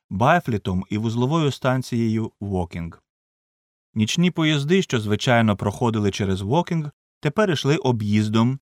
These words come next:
через Вірджинія Вотер або через Гілдфорд.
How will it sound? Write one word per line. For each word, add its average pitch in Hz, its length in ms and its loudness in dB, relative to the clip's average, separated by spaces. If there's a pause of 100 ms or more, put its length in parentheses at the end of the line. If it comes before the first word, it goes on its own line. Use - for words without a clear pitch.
(180)
через 107 320 0
Вірджинія 113 560 0
Вотер 156 460 -2
або 135 240 0
через 143 380 -2
Гілдфорд. 92 720 -6